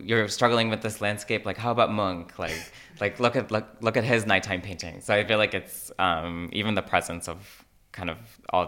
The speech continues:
Speaker 1: these, um, artists is helpful in a way, like you're saying.
Speaker 2: That's a good thing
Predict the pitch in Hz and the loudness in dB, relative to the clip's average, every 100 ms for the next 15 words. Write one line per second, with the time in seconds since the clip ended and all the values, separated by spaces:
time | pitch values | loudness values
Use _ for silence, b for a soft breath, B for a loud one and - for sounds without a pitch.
0 | 85 82 78 - - b b b b b | -2 -6 -8 -14 -18 b b b b b
1 | 87 76 73 78 87 - 87 76 - 76 | 0 0 -2 -6 -6 0 0 0 -8 -10
2 | - - - - - - 73 73 - 90 | -10 -10 -10 -10 -8 -8 -6 -8 -10 -12
3 | - - 92 107 180 190 180 175 | -10 -10 -8 -6 -2 0 0 0